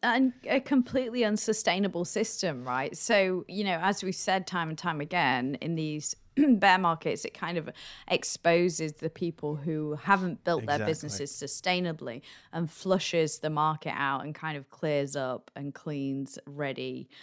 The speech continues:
Speaker 1: for, uh, the next bull run. But it's interesting to see Voy-, Voyager Digital the next in, uh, Sam Bankman-Fried's pocket.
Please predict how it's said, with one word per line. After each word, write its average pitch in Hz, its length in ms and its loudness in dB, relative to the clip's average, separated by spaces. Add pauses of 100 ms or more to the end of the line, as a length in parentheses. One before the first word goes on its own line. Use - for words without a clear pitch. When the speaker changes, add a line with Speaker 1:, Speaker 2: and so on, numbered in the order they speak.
(220)
Speaker 1:
for, 127 680 -2
uh, 123 480 -6
the 151 120 0
next - 340 -2
bull 151 240 2
run. 135 260 -2
But 139 340 0 (320)
it's - 380 -2
interesting 285 600 2
to 311 80 -2
see 294 600 -8 (220)
Voy-, 262 200 2 (300)
Voyager 233 320 2
Digital 240 500 2
the 190 120 0
next - 500 0 (540)
in, 196 280 2
uh, 190 320 0
Sam 196 320 0
Bankman-Fried's 190 800 -2
pocket. 226 540 -2